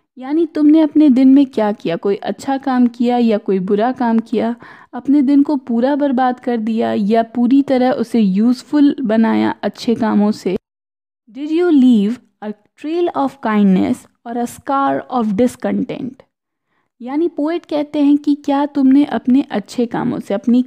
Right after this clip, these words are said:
काइंडनेस से, काइंड वर्क से एक ट्रेल छोड़ दिया,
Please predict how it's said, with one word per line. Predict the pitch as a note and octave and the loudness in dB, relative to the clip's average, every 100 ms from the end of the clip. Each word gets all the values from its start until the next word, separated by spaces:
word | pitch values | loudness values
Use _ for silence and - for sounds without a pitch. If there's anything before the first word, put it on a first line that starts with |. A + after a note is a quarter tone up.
| - | -4
काइंडनेस | A3 G#3 G#3+ A#3 C4 | -6 -2 0 2 2
से, | - - A#3 | -2 -6 -6
काइंड | A#3 G#3+ A3 G#3 A#3 | -4 -2 0 0 -2
वर्क | A3 C4 | -4 -4
से | - - F3+ C4+ _ _ _ _ | -8 -10 -8 -8 _ _ _ _
एक | D#4 D4+ _ | -18 -18 _
ट्रेल | B3+ A#3 A#3+ | -6 0 0
छोड़ | A3 F3+ C#3 | 0 -4 -4
दिया, | - - | -4 -4